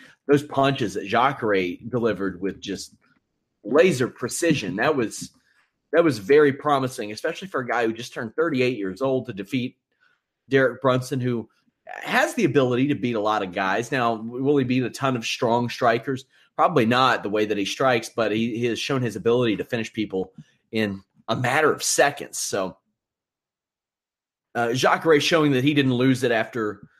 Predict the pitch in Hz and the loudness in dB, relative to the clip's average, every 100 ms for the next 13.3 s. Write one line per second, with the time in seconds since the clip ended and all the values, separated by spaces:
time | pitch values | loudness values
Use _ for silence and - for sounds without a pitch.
0 | _ _ _ - 113 113 120 139 127 131 | _ _ _ -6 -2 -2 2 2 4 2
1 | 127 117 117 127 117 101 123 120 131 113 | 2 2 2 2 0 2 0 0 0 -2
2 | 101 123 113 - 113 110 117 110 110 117 | -2 -4 -4 -2 -4 -2 -2 -4 -4 -4
3 | 107 101 - 110 110 104 104 110 101 101 | -6 -8 -4 -2 -2 -2 0 0 2 2
4 | 98 104 107 101 98 110 117 101 95 - | 2 4 4 2 2 4 4 4 0 -6
5 | - _ _ 98 - 185 185 - 170 165 | -20 _ _ -10 0 0 2 2 4 4
6 | 107 95 _ _ _ _ _ _ _ _ | 0 -6 _ _ _ _ _ _ _ _
7 | _ - 135 180 139 120 107 104 117 165 | _ 0 4 6 4 2 0 2 2 2
8 | 135 104 95 95 - 101 95 104 127 127 | 2 0 0 -4 -8 -10 -4 -2 -2 -4
9 | 98 - 95 90 98 90 90 90 87 85 | -6 -4 -4 -4 -6 -6 -8 -8 -10 -8
10 | 123 135 123 - _ _ _ _ _ 151 | -4 -4 -4 -16 _ _ _ _ _ -4
11 | - 180 208 175 220 196 151 135 165 143 | -2 2 4 4 2 2 2 2 0 0
12 | - 165 135 120 143 156 95 117 110 123 | 0 -2 0 2 2 2 2 -4 -8 -8
13 | 135 120 | -6 -8